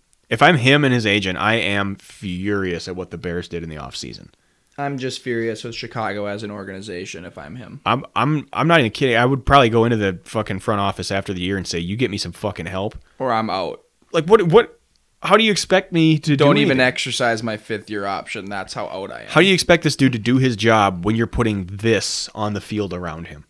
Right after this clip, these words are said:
Speaker 1: It's
Speaker 2: And how can you expect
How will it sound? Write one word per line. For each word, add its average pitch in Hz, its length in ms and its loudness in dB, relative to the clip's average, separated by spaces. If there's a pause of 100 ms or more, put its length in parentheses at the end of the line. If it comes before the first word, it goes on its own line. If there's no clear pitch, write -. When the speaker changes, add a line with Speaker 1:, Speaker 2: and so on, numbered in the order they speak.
(960)
Speaker 1:
It's 127 220 2
Speaker 2:
And 160 100 2
how 165 200 4
can 180 180 0
you 170 120 2
expect 139 460 -2